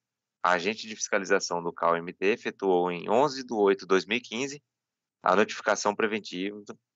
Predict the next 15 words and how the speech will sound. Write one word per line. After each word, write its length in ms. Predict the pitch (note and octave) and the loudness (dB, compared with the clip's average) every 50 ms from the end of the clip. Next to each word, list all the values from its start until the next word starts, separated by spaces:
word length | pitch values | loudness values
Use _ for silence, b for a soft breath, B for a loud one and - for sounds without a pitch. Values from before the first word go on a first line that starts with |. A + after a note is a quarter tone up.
| _ - C3+ C#3 C3+ C3 | _ 0 0 0 0 -2
nas 160 | A#2 A2 F#2+ | -2 -2 -2
folhas 300 | - - G2 F2+ F2 E2 | 2 2 2 2 2 4
zero 140 | E2 F#2 F2 | 2 2 2
sete, 420 | - - G#2+ G#2+ A2+ A2+ - - _ _ _ _ | 2 2 2 0 0 0 -6 -18 _ _ _ _
intimando 720 | - G#2 G2+ - B2+ A#2+ A2 G#2 G#2+ A2+ A#2 A2+ B2 B2 | -16 -14 -10 -8 -6 0 2 4 4 4 4 4 4 4
a 80 | A2+ A2+ | 4 4
parte 340 | _ - F2+ F2+ - - | _ 2 2 2 2 -4
interessada 600 | G#2 G2 - B2 C3 B2 - - A#2 A2+ A2+ A2 | -10 -6 -4 -2 -2 -2 -2 2 4 4 4 4
a 40 | A#2 | 2
adotar 360 | G#2+ A2 G#2+ _ A2 G#2+ G#2+ | 0 -2 -4 _ 2 2 2
no 120 | G#2 G#2+ G2+ | 0 -4 -4
prazo 320 | - F#2+ F#2+ F#2+ F2 E2 | 2 2 2 2 2 -2
de 100 | F#2 G2 | -8 -2
dez 240 | F#2 G#2+ A2+ C3 B2+ | 2 4 2 2 2
dias 340 | G#2+ A2 A#2 B2 B2 - | -2 -6 -6 -6 -8 -10